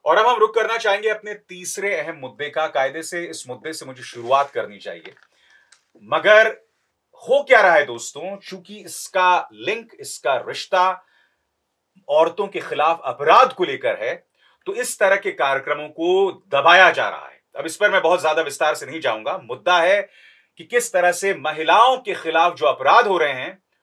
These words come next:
उस पे रूलिंग बीजेपी हो या गोदी मीडिया, उसके दोहरे मापदंड दिखाई दे रहे हैं। आरजी कर मेडिकल कॉलेज में एक इकतीस साल की डॉक्टर के साथ जो होता है, पूरा देश उससे हिल जाता है। मगर हम लगातार देख रहे हैं कि भाजपा शासित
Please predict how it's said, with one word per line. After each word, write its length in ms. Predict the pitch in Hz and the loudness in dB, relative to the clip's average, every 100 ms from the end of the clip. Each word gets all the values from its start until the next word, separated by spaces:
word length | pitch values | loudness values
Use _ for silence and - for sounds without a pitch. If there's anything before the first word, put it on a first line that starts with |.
| _ _ _ _ | _ _ _ _
उस 160 | 143 - | -14 -6
पे 420 | 185 196 196 - 113 131 | 0 2 0 -4 -16 -6
रूलिंग 340 | 214 262 247 | 0 0 -2
बीजेपी 480 | 160 156 151 143 143 | -10 -6 -6 -6 -14
हो 340 | 120 151 185 131 | -10 -8 -10 -6
या 200 | 120 151 | -4 -4
गोदी 360 | 131 139 151 | -8 -18 -18
मीडिया, 440 | 123 95 98 113 - _ _ | -20 -12 -8 -8 -12 _ _
उसके 260 | - - 127 | -18 -10 -4
दोहरे 320 | 127 127 131 | -4 -2 -4
मापदंड 420 | 110 101 113 101 | -4 -4 -8 -10
दिखाई 240 | 85 90 | -18 -20
दे 100 | 82 | -20
रहे 140 | 73 - | -20 -20
हैं। 140 | _ _ _ _ - - | _ _ _ _ -16 4
आरजी 500 | 185 240 247 202 262 | 6 8 6 0 -4
कर 240 | 214 226 | 0 0
मेडिकल 380 | 170 170 175 185 | 0 -2 -2 -6
कॉलेज 400 | 156 143 135 131 127 | -2 -2 -2 -10 -14
में 60 | |
एक 80 | 123 | -12
इकतीस 500 | 139 160 147 185 160 | -8 -8 -10 -16 -12
साल 180 | 151 143 | -12 -12
की 100 | 127 | -12
डॉक्टर 280 | 123 120 147 | -14 -14 -20
के 140 | 123 | -20
साथ 200 | 120 107 | -14 -14
जो 160 | 101 101 | -14 -20
होता 220 | 101 113 | -14 -12
है, 80 | 104 | -12
पूरा 300 | - - 131 | -14 -16 -16
देश 380 | _ 131 113 - | _ -20 -20 -20
उससे 180 | - | -20
हिल 120 | 95 90 | -20 -20
जाता 240 | 80 - | -20 -20
है। 200 | 76 _ _ _ _ _ _ | -20 _ _ _ _ _ _
मगर 200 | 135 151 | -8 -4
हम 100 | 160 | -4
लगातार 440 | 143 143 147 170 156 | -2 -2 -2 -2 -4
देख 220 | 139 139 | -6 -8
रहे 120 | 156 | -8
हैं 120 | 165 | -8
कि 120 | 170 156 | -12 -20
भाजपा 500 | - 127 131 160 143 | -10 -10 -6 -8 -8
शासित 460 | - 123 120 - | -8 -10 -10 -16